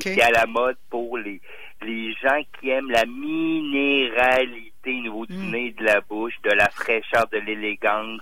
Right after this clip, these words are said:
Speaker 1: du, du vin extrêmement peu sucré, tu comprends ?
Speaker 2: Ouais.
Speaker 1: Et ce Gruner Veltliner,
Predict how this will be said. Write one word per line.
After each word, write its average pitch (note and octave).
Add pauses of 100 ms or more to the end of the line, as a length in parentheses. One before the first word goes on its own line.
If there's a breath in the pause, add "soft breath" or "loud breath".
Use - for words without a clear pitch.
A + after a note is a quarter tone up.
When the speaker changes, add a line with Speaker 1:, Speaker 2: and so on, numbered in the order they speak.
Speaker 1:
du, -
du -
vin A#2 (220)
extrêmement A#2
peu A2+ (220)
sucré, -
tu -
comprends ? A2 (280 loud breath)
Speaker 2:
Ouais. F3
Speaker 1:
Et E3+
ce C#3+
Gruner C#3+ (100)
Veltliner, G2+